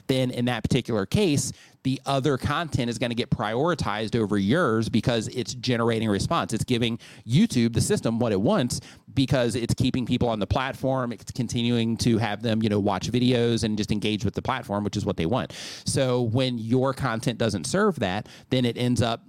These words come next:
you know, kind of, uh, if there was a ranking system, it would end up, you know, kind of falling lower in the ranks where content that is performing better in terms of the viewer experience is, is, you know, put, it's prioritized, right? Because it's doing the job that YouTube wants it to do.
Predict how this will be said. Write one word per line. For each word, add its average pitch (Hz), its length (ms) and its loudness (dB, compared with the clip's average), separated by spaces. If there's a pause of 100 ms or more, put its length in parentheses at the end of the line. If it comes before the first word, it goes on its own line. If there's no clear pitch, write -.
you 123 100 0
know, 107 160 0
kind 123 220 -2
of, 107 200 -4 (180)
uh, 202 220 -6
if 185 220 -2
there 160 120 2
was 156 120 2
a 147 60 2
ranking 123 400 -4
system, 165 320 -2
it 131 100 2
would 120 100 2
end 120 160 2
up, 120 160 -2
you 123 80 2
know, 113 80 0
kind 117 160 -2
of - 120 -4
falling 123 360 2
lower 117 260 2
in 110 80 0
the 101 80 2
ranks 127 460 -2
where 113 300 2 (260)
content 123 460 0
that 113 180 0
is 117 160 -2
performing 110 500 -2
better 127 360 0
in 107 80 -2
terms 110 260 0
of 104 100 -2
the 104 80 0
viewer 104 240 4
experience 120 640 -2 (240)
is, 113 460 -2
is, 110 420 -2
you 120 80 0
know, 101 140 0
put, 117 260 -2 (200)
it's 123 200 -4
prioritized, 135 800 -2
right? 104 200 0
Because 117 240 -2
it's 110 140 -4
doing 110 260 0
the 110 80 -2
job 107 360 -2
that 104 100 -4
YouTube 101 280 2
wants 95 180 -2
it - 100 -4
to 98 80 -2
do. 80 220 -2